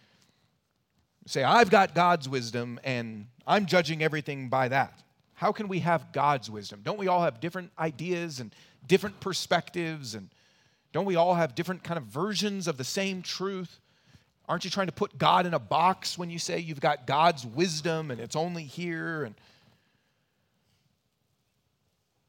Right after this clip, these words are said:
the reality is that that's true.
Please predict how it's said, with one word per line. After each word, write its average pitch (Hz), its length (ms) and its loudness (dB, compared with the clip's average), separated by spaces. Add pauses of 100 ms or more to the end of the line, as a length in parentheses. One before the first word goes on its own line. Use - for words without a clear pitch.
(1700)
the - 80 -18
reality 127 380 -2
is 131 140 -8
that 120 100 -12
that's - 640 -6
true. - 340 -10